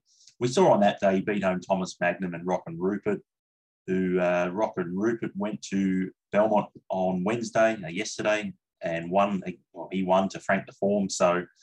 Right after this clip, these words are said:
a nice extra push there. Chris Parnham continues his association with this fella. Once again, maps out the back in the field of seven. Uh, does get a, a few weight swings off, uh, Beads and Bopping Blue, I believe, as well,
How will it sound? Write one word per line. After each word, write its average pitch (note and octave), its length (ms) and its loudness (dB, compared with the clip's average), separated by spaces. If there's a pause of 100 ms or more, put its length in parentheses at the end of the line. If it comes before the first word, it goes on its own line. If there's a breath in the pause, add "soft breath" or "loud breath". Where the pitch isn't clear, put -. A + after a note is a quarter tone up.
(640 soft breath)
a F#2+ 80 -2
nice G2+ 600 4
extra A#2+ 280 -6
push B2+ 320 0
there. B2 400 2
Chris C3+ 220 -4
Parnham A#2 340 0
continues A#2 480 -6
his G#2 160 -6
association G#2+ 800 -2
with G#2 100 -4
this A2 160 -6
fella. G#2+ 340 4 (380)
Once - 240 2
again, G2 260 -2
maps G#2 280 0
out F#2 160 0
the E2+ 60 -12
back F#2 280 2
in F2+ 80 -6
the E2 60 -10
field F#2+ 260 -2
of E2+ 80 -12
seven. G#2+ 560 -4 (440)
Uh, F#2 180 2
does B2 220 -2
get G2+ 160 -2
a, F#2 320 0
a - 80 -10
few A2 340 -4
weight F#2+ 280 4
swings F#2 480 -4 (140)
off, F2+ 180 -2 (160)
uh, F2 180 -2
Beads F#2 380 -2
and E2 120 -8
Bopping F2 320 -4
Blue, F2+ 200 2
I F2 80 0
believe, F2 320 -4
as - 140 -14
well, F2+ 400 0